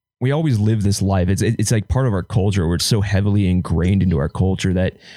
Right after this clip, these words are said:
we just work hard, we play hard, and we don't really take care of ourselves at the end of the day. And I think that, that,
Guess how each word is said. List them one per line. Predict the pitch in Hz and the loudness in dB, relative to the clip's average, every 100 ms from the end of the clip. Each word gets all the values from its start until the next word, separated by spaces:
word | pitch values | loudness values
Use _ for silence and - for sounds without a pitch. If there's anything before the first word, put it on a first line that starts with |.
| - _ | -20 _
we | - 110 | -2 2
just | 127 117 - | 0 -2 -4
work | 95 117 - | -2 -2 0
hard, | 110 110 101 | -2 0 0
we | |
play | 95 107 98 | 0 0 2
hard, | 107 95 | 2 2
and | 95 | 2
we | 95 | 0
don't | 90 98 - | 0 0 0
really | 104 92 | 0 0
take | - 90 - | 0 -2 -2
care | 101 92 | -2 0
of | 82 | 0
ourselves | 64 57 - 60 69 | 0 -2 -2 -2 -2
at | - | -2
the | 62 | -2
end | 62 | -2
of | |
the | 58 | -2
day. | 76 | 0
And | 69 | 0
I | 71 | 0
think | 147 151 | -2 -2
that, | 123 95 | -4 0
that, | 101 | -2